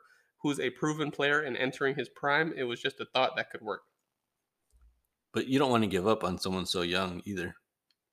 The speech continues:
Speaker 1: Cole?
Speaker 2: Cole or R J.
Speaker 1: Or a first.
Speaker 2: Yeah, exactly. <laughs> That's, wait, our first this year?
Speaker 1: Yeah, I gue-, I guess.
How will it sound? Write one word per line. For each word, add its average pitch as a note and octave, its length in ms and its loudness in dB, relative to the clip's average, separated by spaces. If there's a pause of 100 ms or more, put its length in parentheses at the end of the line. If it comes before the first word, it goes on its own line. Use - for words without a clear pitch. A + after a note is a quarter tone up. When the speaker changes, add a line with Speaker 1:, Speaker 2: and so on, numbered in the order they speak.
Speaker 1:
Cole? C#3 440 2 (760)
Speaker 2:
Cole A2+ 200 6
or C#3 200 6
R F2+ 160 4
J. F#2 360 -4
Speaker 1:
Or C3 180 6
a B2+ 40 0
first. C3 400 -2 (760)
Speaker 2:
Yeah, G2+ 120 -4
exactly. F#2+ 540 -4 (240)
<laughs> - 260 -20
That's, A2 220 0
wait, A2+ 140 8
our A2+ 220 6
first G#2+ 300 0
this - 220 -4
year? G2 120 2
Speaker 1:
Yeah, D3+ 260 8
I B2 80 6
gue-, C#3+ 240 4
I C#3 80 4
guess. - 580 2